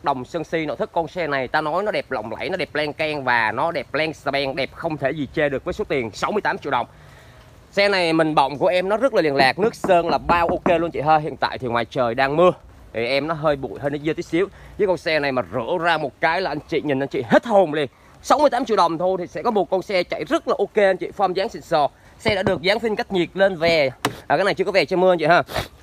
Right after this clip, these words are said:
Tắp bi nè anh chị thấy nè. Tắp bi, tắp lô nè. Anh chị nhìn thấy không? Rất đẹp. Đây, bốn cái tắp bi cửa nhìn ok không quý anh chị?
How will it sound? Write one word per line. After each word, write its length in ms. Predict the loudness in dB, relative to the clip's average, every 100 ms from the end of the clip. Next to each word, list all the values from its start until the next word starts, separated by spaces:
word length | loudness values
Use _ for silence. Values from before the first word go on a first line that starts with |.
| -2
Tắp 140 | -2 0
bi 220 | 0 2
nè 80 | 0
anh 60 |
chị 100 | -4
thấy 100 | -4
nè. 80 | -4 -6 -12 -20 -20 -14
Tắp 100 | -6
bi, 120 | -2 -2
tắp 160 | 0
lô 260 | 0 2 0
nè. 60 | -4 -10 -20 -20 -20 -20 -20 -20 -20 -20 -20 -20 -20 -14 -4 -4 -4 -12 -6
Anh 60 |
chị 80 | -4
nhìn 160 | -4 0
thấy 120 | 0
không? 80 | 0 -6 -20 -4
Rất 160 | -2 0
đẹp. 160 | -2 -4 -14 -20 -10 -2
Đây, 120 | -2 -2
bốn 240 | -2 0 2
cái 60 |
tắp 100 | -2
bi 120 | -2 -4
cửa 180 | -2 -2
nhìn 140 | -2 -2
ok 160 | -4 2
không 280 | 2 2 0
quý 60 |
anh 60 | -2
chị? 120 | -6